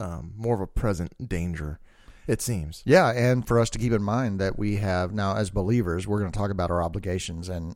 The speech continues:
Speaker 2: opportunities as well, but every human being has, I was hearing a conversation about this, a social contract. You know, we are contractually obligated to each other to provide for one another, to look out for each other, to not
Speaker 1: Mm.
Speaker 2: be selfish and hoard for our own needs. So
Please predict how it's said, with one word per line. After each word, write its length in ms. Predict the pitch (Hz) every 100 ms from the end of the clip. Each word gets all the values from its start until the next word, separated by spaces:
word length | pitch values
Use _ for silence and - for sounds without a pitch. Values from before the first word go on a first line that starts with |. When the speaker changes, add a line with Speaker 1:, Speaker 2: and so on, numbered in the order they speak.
| _
Speaker 2:
opportunities 600 | 104 - - 107 87 85
as 140 | 85
well, 240 | 95 98 82
but 240 | 92 98 - - _ -
every 320 | 147 170 120
human 260 | 107 101 92
being 400 | 104 95 85 87
has, 440 | 107 98 95 92
I 60 | 90
was 240 | 92 -
hearing 240 | 120 110
a 20 | 98
conversation 480 | 101 92 101 90
about 220 | 95 90 -
this, 240 | 92 -
a 100 | -
social 440 | - 123 123 -
contract. 600 | 101 104 101 - 76 67 - - - - - -
You 80 | 95
know, 260 | 82 82
we 540 | - 113 113 127 127 123
are 480 | - 101 95 90 90 -
contractually 960 | 104 92 - 151 139 - 120 101 95
obligated 600 | 92 107 98 92 87 82
to 160 | 98 87
each 160 | 78
other 340 | 80 76 78 80 - - - - - _ -
to 220 | - 117
provide 400 | - 113 127 190
for 80 | -
one 140 | 95
another, 280 | 90 82 82
to 140 | - 113
look 160 | 127
out 200 | 139 143
for 60 | 110
each 140 | -
other, 160 | - 87
to 120 | -
not 200 | 131 160
Speaker 1:
Mm. 40 |
Speaker 2:
be 80 | 139
selfish 540 | 113 - 113 117 90 98
and 120 | 92
hoard 260 | 104 113
for 140 | - 98
our 120 | 92
own 160 | 95 95
needs. 300 | 92 78 -
So 320 | 107 104